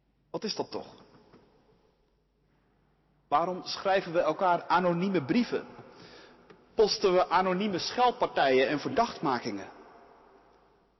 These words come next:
Kennelijk zoeken we soms een uitlaatklep voor ons ongenoegen over mensen en dingen.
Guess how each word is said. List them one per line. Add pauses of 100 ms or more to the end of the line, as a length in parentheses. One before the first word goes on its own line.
(1800)
Kennelijk
zoeken
we
soms
een
uitlaatklep
voor
ons
ongenoegen
over
mensen
en
dingen.